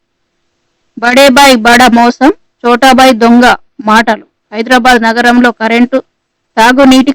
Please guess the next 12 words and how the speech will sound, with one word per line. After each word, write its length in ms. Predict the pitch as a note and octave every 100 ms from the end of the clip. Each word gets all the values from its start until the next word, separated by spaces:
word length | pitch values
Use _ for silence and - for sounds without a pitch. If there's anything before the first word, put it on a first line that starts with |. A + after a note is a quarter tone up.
| -
కష్టాలు. 520 | A#3 - A#3+ A3+ E4 - _ _ -
జూబ్లీ 380 | G#3 C4+ B3+ D4+
హిల్స్లో 320 | D4 D4 D4 B3
బీఆర్ఎస్ 580 | A#3 B3+ C4+ B3+ - _ _ _ _ _ _
వర్కింగ్ 440 | A3+ B3 C4 D4 B3+
ప్రెసిడెంట్ 500 | B3+ B3 A#3 C4+ A3+ - _ A#3
రోడ్ 220 | A#3+ A#3 -
షో. 140 | A3 - _ _ _ _ _ _ -
హైదరాబాద్, 540 | A#3 B3 A#3+ B3+ D#4 _ _ _
హైదరాబాద్ 440 | A3+ A3 A#3 A#3+ -
సిటీ. 240 | D4+ - _ _ _ _ _ _ _ _ _ _ _ _ _ _ _ _ _ _ _ _ _ _ _ _ _ _ _ _ _ _ _ -
కవిత 260 | B3+ D#4